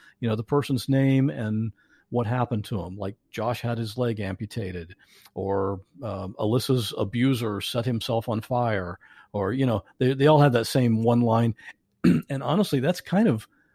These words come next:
one of the criteria that I go by when I'm trying to think if this story is gonna be a good fit for the show is, what would the title be? Is there a good title for the show? Or is it s-,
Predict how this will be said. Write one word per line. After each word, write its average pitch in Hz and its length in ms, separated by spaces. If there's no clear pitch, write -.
one 151 240
of 180 80
the 139 80
criteria 147 540
that 120 140
I 113 60
go 131 280
by 104 360
when 110 120
I'm 143 100
trying 190 260
to 117 60
think 202 520
if 127 280
this - 420
story 135 640
is 127 140
gonna 135 200
be 127 520
a 120 100
good 117 260
fit - 220
for 110 140
the 101 100
show 175 600
is, 123 360
what - 200
would 220 140
the 190 60
title 143 500
be? - 280
Is 180 240
there 170 200
a 156 40
good 139 300
title 127 380
for 107 160
the 92 120
show? - 440
Or 135 480
is 135 200
it - 100
s-, - 320